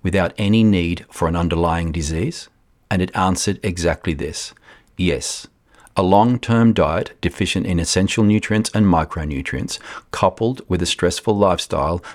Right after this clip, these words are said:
alongside a lack of exercise and inadequate sleep, plus other negative lifestyle factors, can certainly contribute to a wide range of physical and mental health symptoms, potentially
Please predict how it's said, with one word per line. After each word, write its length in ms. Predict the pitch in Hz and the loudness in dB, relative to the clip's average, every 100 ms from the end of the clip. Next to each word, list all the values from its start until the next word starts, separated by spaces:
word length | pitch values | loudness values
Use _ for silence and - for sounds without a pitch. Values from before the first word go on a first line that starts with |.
| - | -4
alongside 560 | 92 87 87 - 82 | 0 2 0 0 -2
a 40 | 82 | 0
lack 240 | 80 87 | 0 -2
of 120 | 78 - | -6 -6
exercise 680 | 92 - 95 - 113 117 | -6 -4 -2 0 0 -2
and 220 | - 95 - | -4 -4 -2
inadequate 500 | 90 87 92 - - | -2 -2 -2 -4 -4
sleep, 480 | - - 80 82 - - - | -4 -2 -2 -4 -6 -20 -12
plus 240 | - 92 - | -2 -2 0
other 200 | 95 98 | 0 2
negative 400 | 107 107 107 101 | 4 2 0 0
lifestyle 460 | 92 92 87 - 92 | 0 0 0 -2 -2
factors, 560 | - 82 - 95 92 - - - | -2 -6 -6 -6 -6 -8 -18 -12
can 180 | - 90 | -2 -2
certainly 520 | - - 98 - 107 | 0 4 4 4 -2
contribute 840 | - 101 95 - 90 78 - - - | 0 0 0 0 -2 -2 -4 -8 -8
to 180 | - 87 | 0 2
a 60 | |
wide 400 | 87 90 92 107 | 2 4 2 2
range 500 | 95 90 80 80 90 - - - | 0 0 0 -2 -6 -8 -16 -6
of 140 | 78 | -8
physical 580 | - 92 87 85 95 - | -2 -2 0 0 0 0
and 160 | 90 | 0
mental 380 | 82 80 - 85 - | 2 0 -2 -6 -4
health 220 | 78 78 | -4 -4
symptoms, 640 | - 71 - 76 65 - - - | -4 -4 -4 -6 -6 -8 -12 -8
potentially 640 | 101 - 92 87 95 85 | -6 -2 -2 0 -2 -2